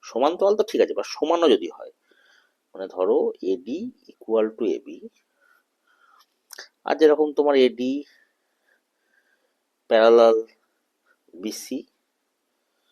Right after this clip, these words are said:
আর ডিসি parallel এবি, এই দুটো তো আছেই, তাহলে এই যে জিনিসটা, এই জিনিসটাকে বলা হচ্ছে রম্বস।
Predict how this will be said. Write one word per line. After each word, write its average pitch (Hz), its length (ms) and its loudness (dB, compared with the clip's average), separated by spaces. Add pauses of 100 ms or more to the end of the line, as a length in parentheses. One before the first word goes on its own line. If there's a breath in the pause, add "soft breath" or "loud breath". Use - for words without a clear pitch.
(540)
আর - 100 -14 (100)
ডিসি - 480 -14 (2250)
parallel 101 340 0
এবি, 85 280 -6
এই 151 120 -6
দুটো 131 180 -8
তো 147 100 0 (340)
আছেই, - 380 -8 (160)
তাহলে 131 340 -8 (100)
এই 123 200 -4
যে 180 180 -4
জিনিসটা, 95 540 -8
এই 120 160 -2
জিনিসটাকে 104 520 -8
বলা 82 240 -6
হচ্ছে - 380 -14 (720)
রম্বস। 78 560 -8